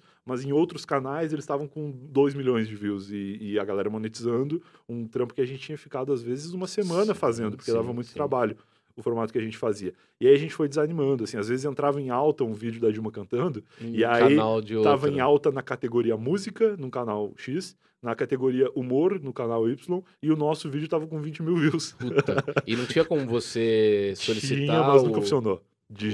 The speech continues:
Speaker 2: Puta,
Speaker 1: solicitar
Speaker 2: né?
Speaker 1: remoção ou de
Speaker 2: Não, não, nem
Speaker 1: pedir
Speaker 2: remoção,
Speaker 1: pra
Speaker 2: mas pedir pro AdSense ir pra vocês,
Speaker 1: É,
Speaker 2: como
Speaker 1: dava isso
Speaker 2: criadores.
Speaker 1: também, é. E aí isso foi um problema, inclusive, porque depois quando isso aí começou a dar,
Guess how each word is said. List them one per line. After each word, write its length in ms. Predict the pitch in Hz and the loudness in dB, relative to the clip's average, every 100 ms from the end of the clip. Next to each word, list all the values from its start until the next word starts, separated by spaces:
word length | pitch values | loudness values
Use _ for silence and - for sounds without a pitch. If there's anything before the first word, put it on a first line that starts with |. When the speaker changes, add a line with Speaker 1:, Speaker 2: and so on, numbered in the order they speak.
| 104 | -4
Speaker 2:
Puta, 140 | 98 | -6
Speaker 1:
solicitar 320 | - 120 95 113 | 2 2 4 0
Speaker 2:
né? 60 | |
Speaker 1:
remoção 600 | 113 101 - 120 135 123 | -2 -4 0 4 4 2
ou 140 | 113 107 | 2 2
de 80 | 170 | 4
Speaker 2:
Não, 80 | 208 | 4
não, 220 | 180 202 | 4 2
nem 120 | 190 | 2
Speaker 1:
pedir 100 | 190 | 2
Speaker 2:
remoção, 340 | 208 220 208 208 | 0 2 2 2
Speaker 1:
pra 80 | |
Speaker 2:
mas 180 | 165 135 | 0 -2
pedir 300 | - 139 131 | -2 -4 -4
pro 320 | 139 156 156 | -2 0 4
AdSense 560 | 151 143 151 139 147 180 | 4 4 0 0 0 -6
ir 80 | 160 | -6
pra 160 | 165 | -4
vocês, 640 | 170 208 - 170 127 - - _ | -4 -4 -6 -4 -6 -10 -20 _
Speaker 1:
É, 100 | 135 | 0
Speaker 2:
como 100 | 117 | 4
Speaker 1:
dava 260 | 135 139 | 6 8
isso 140 | 135 120 | 6 6
Speaker 2:
criadores. 180 | 104 101 | 2 2
Speaker 1:
também, 100 | 95 98 | -2 -4
é. 140 | 85 - | -8 -6
E 140 | 113 | 2
aí 160 | 127 147 | 4 4
isso 200 | 160 160 - | 2 -6 0
foi 80 | 180 | 4
um 40 | |
problema, 320 | 196 170 180 | 4 4 2
inclusive, 360 | 185 139 120 98 | 2 0 0 -4
porque 180 | - 113 | -4 0
depois 220 | 107 98 | 2 2
quando 180 | 135 127 | 2 2
isso 120 | - | 0
aí 60 | 123 | 0
começou 280 | 123 - | -2 -2
a 40 | 104 | 0
dar, 240 | 104 156 | 2 2